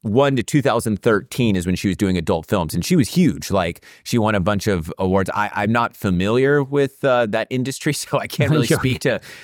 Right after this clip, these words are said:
Speaker 1: like, the awards or anything. But according to the interview, it's, you know, she won some, uh,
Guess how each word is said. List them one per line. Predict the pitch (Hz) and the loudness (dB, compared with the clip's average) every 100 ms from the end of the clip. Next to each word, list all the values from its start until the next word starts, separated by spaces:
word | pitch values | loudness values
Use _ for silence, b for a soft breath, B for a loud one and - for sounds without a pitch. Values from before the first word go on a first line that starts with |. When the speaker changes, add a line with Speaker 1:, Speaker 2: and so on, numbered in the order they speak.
| B | B
Speaker 1:
like, | 123 123 - | -2 -2 -2
the | 120 | 0
awards | 101 101 127 139 139 | 0 2 2 2 2
or | 143 | 0
anything. | 151 151 156 151 B B | 0 -2 -2 -4 B B
But | 101 135 117 123 | -2 0 0 -4
according | - 151 143 139 131 113 | -2 2 4 4 2 0
to | - 120 110 107 101 | 2 4 6 4 2
the | 107 113 | 2 2
interview, | 143 98 95 95 | 2 2 0 0
it's, | 92 | -2
you | - | -2
know, | 98 | -2
she | 87 120 | -2 -2
won | 92 104 104 101 92 - _ _ | 0 2 2 0 -2 -8 _ _
some, | - 104 90 90 87 | -4 -2 0 0 0
uh, | 71 87 | 0 -2